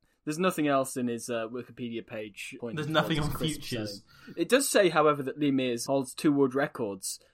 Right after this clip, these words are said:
Speaker 1: for the
Speaker 2: Mm-hmm.
Speaker 1: fact that he's played rugby at both the North Pole and at Mount Everest.
Speaker 2: I knew he played rugby at the North Pole.
Speaker 1: It's pre-, it's, that's, that's pretty, um, impressive.
Speaker 2: That game was
Speaker 1: Said
Speaker 2: refereed
Speaker 1: Leeds.
Speaker 2: by someone like Kieran Bracken or some random
Speaker 1: <laughs> I thought you were gonna say Keira Knightley.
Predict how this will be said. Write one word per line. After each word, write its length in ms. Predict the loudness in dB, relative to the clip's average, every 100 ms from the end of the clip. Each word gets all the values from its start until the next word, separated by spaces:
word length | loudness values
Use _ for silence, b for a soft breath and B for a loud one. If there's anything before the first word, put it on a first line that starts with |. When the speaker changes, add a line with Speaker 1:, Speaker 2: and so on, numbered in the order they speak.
| b -8
Speaker 1:
for 80 | -4
the 80 | 0
Speaker 2:
Mm-hmm. 60 | 2
Speaker 1:
fact 200 | 0 -2
that 80 | -2
he's 180 | -2
played 300 | 0 2 2 2
rugby 360 | 0 2 -4
at 120 | -2
both 180 | -2 -2
the 80 | 0
North 300 | 0 0 -2
Pole 340 | 2 2 2 -2
and 200 | -4 -4
at 80 |
Mount 280 | -2 -2 -2
Everest. 560 | -4 -4 -8 -8 -14 -18 _ _ _ _ _ _ -20 -20 B B
Speaker 2:
I 120 | -4
knew 100 | -2
he 60 | -2
played 180 | -2 0
rugby 220 | -2 -4
at 40 | -6
the 40 |
North 180 | -6 -2
Pole. 340 | -2 -2 -8 _ _ _ _ _ -20
Speaker 1:
It's 100 | -2
pre-, 160 | 2 4
it's, 200 | 2 -2 0
that's, 240 | 0 0
that's 220 | -2 -2
pretty, 400 | -2 0 2 2
um, 260 | 2 -2 -6
impressive. 600 | -6 2 2 0 -8 -12 -20 _ -6
Speaker 2:
That 220 | -6 -4
game 180 | -6 -6
was 120 | -6
Speaker 1:
Said 80 | -2
Speaker 2:
refereed 400 | -2 2 2 0
Speaker 1:
Leeds. 140 | -2
Speaker 2:
by 100 | -4
someone 260 | -6 -6 -6
like 180 | -8 -8
Kieran 360 | -4 -4 -4
Bracken 500 | -4 -4 -4 -6 -12
or 100 | -12
some 300 | -8 -6 -6 -6
random 600 | -4 -4 -6 -8 -10 -4
Speaker 1:
<laughs> 40 |
I 40 | 6
thought 200 | 10 10
you 80 | 8
were 40 |
gonna 140 | 4
say 180 | 4 2
Keira 380 | 2 2 2 4
Knightley. 440 | 4 2 0 -14